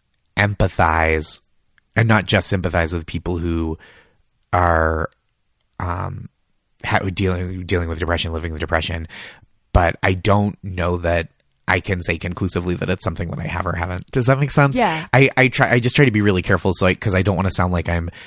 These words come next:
Speaker 1: dismissing or claiming anyone's experience as my, you, one way or the other, dismissing someone's real experience as like, "Oh yeah, I've done that too," <laughs>
Speaker 2: Mm.
Speaker 1: or claim-, claiming it as my own, even if it's not the same.
Speaker 2: Right.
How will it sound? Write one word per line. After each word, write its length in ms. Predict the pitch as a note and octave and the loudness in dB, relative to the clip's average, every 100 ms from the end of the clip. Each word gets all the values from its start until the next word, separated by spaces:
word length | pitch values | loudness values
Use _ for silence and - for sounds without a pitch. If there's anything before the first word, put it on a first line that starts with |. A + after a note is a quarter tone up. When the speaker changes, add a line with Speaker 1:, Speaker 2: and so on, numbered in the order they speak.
| - - - G2 | -20 -20 -14 -2
Speaker 1:
dismissing 580 | F#2+ - G2 F2 F#2+ | 2 2 2 2 2
or 80 | F2 | 2
claiming 480 | - - F#2 F2+ F2 | 0 2 2 2 0
anyone's 460 | F2 F2 F2 E2+ E2+ | 0 0 0 0 -2
experience 600 | - - F2 E2+ E2 F2+ | -2 -4 -2 -2 -2 -2
as 120 | F#2 | -2
my, 180 | E2+ E2 | -2 -2
you, 220 | G#2 F2 - G2+ - - - - - - | -4 -4 -6 -10 -10 -14 -14 -16 -20 -14
one 200 | G2 G#2 | -2 0
way 100 | F#2 | 0
or 40 | E2 | 2
the 100 | E2 | 0
other, 140 | D#2+ | 0
dismissing 420 | D#2 G2 G2+ G#2+ | -2 0 0 0
someone's 280 | G2 F#2+ E2+ | 2 0 2
real 200 | F2+ F2+ | 2 2
experience 640 | F2+ - F2+ F2 F2 E2 | 2 0 0 2 2 0
as 120 | F2 F#2+ | 0 0
like, 140 | F2 - - | -2 -4 0
"Oh 60 | D3 | 2
yeah, 140 | C3 | 2
I've 80 | C3+ | 2
done 140 | B2+ | 2
that 120 | G#2+ - | 2 4
too," 180 | G2+ | 2
<laughs> 100 | F2+ - A#2 E3 - | 4 0 0 -6 -8
Speaker 2:
Mm. 160 | G3 F#3 | -4 2
Speaker 1:
or 360 | B2 A2+ F#2+ - - | 4 6 2 -2 -8
claim-, 500 | A2 G2 F#2+ F#2 F#2 | 0 0 0 -4 -2
claiming 320 | G2 F2 E2 | -2 -2 -2
it 80 | D#2+ | -2
as 140 | E2+ | -2
my 160 | F2 E2 | -2 -2
own, 160 | D#2+ | -2
even 160 | E2 - - | -4 -6 -8
if 140 | F2 | -4
it's 200 | E2 - | -4 -4
not 360 | - E2+ E2 F2 _ - | -6 -4 -4 -4 _ -8
the 300 | G2 G#2+ G#2 - _ - - - - | -6 -6 -10 -20 _ -20 -20 -14 -6
same. 140 | - | -4
Speaker 2:
Right. 300 | D#3 D#3 D#3+ | -4 -10 -18